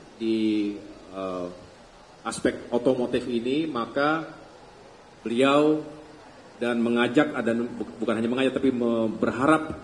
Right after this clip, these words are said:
kita semua juga menjadi bagian untuk bisa mempromosikan itu dengan cara menggunakannya. Karena dengan menggunakan kita bisa memberikan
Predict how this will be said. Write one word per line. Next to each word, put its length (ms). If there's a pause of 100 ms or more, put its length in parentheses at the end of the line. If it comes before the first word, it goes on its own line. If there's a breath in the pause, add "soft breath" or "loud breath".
(320)
kita 180
semua 400
juga 400 (400)
menjadi 560
bagian 640 (640)
untuk 300
bisa 560
mempromosikan 720
itu 480
dengan 240
cara 240
menggunakannya. 760 (960)
Karena 220
dengan 260
menggunakan 400
kita 240
bisa 400
memberikan 640